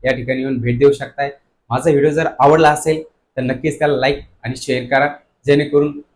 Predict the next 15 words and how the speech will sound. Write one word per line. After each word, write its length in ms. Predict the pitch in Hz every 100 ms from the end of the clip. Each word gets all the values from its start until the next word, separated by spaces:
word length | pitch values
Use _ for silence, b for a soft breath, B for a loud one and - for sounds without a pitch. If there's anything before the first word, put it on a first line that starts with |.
| -
बाकीच्या 340 | 123 - 156
लोकांना 320 | 139 135 139 135
सुद्धा 280 | 127 123
या 500 | 139 - - _ 131
व्हिडिओबद्दल 360 | 131 123 127 135
माहिती 320 | 127 123 135
मिळेल 220 | 131 143 139
आणि 180 | 127 139
जे 80 |
डॉक्युमेंट्स 400 | 120 113 139 139 -
असतात 160 | 143
सरकारी 400 | - 120 117 131 135
कसे 280 | 139 143 143
काढायचे 460 | 131 123 120 127
त्याबद्दलही 540 | - 120 110 113 117